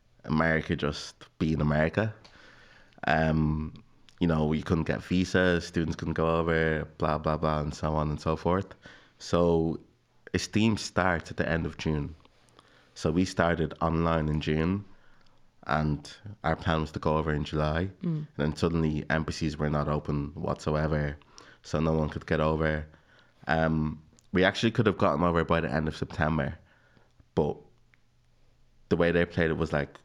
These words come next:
Speaker 1: because we'd be, what, two months late
Speaker 2: Mm.
Speaker 1: or nearly three,
Speaker 2: Mm.
Speaker 1: we wouldn't be there for the full year. Um, we couldn't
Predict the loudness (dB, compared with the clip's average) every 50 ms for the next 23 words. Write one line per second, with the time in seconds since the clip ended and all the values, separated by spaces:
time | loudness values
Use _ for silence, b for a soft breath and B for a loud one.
0 | _ _ _ _ _ -20 _ -10 -10 -4 0 0 0 0 0 0 -2 -2 -2 -2
1 | -4 -4 -2 -4 -6 -8 -12 -10 -6 -6 -6 -6 -6 -12 _ _ _ -12 -6 -4
2 | -2 0 0 0 -2 -2 -2 0 0 0 -2 -6 -10 -20 _ _ -4 -2 -2 0
3 | 0 0 0 0 0 -2 -4 -6 -4 -2 0 0 0 -2 -4 -2 0 0 2 2
4 | 0 -2 -4 -10 B B -4 -4 -4 -4 B B B B B 2 4 4 4 2
5 | 2 2 2 4 2 2 0 0 -4 -4 -2 -2 0 0 2 2 0 0 -2 -2
6 | -6 -8 -12 b b b b b b b b b b -2 0 0 2 2 2 2
7 | 0 0 -2 -4 -8 -12 -16 -20 -20 -16 -10 -6 -6 -2 0 2 2 2 0 -2
8 | -8 -12